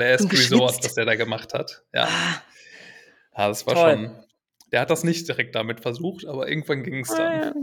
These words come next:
Speaker 1: ja,
Speaker 2: Aber
Speaker 1: ja.
Speaker 2: Gewalt, rohe
Speaker 1: Ja.
Speaker 2: Gewalt.
Speaker 1: Oh Gott.
Speaker 2: Aber
Speaker 1: Ja.
Speaker 2: ich,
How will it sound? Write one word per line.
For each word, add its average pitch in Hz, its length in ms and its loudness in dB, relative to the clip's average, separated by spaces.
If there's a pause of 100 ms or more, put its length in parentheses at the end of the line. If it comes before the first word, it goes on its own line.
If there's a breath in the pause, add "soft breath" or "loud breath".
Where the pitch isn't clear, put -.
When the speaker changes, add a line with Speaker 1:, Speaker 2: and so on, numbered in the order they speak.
(160)
Speaker 1:
ja, - 0 -
Speaker 2:
Aber 131 420 2
Speaker 1:
ja. - 120 -4
Speaker 2:
Gewalt, 117 560 0 (200)
rohe 135 280 -2
Speaker 1:
Ja. - 20 -4
Speaker 2:
Gewalt. 151 420 0 (340)
Speaker 1:
Oh 131 60 -20 (120)
Gott. - 380 -12 (100)
Speaker 2:
Aber 147 300 4 (120)
Speaker 1:
Ja. - 80 -8
Speaker 2:
ich, - 220 -8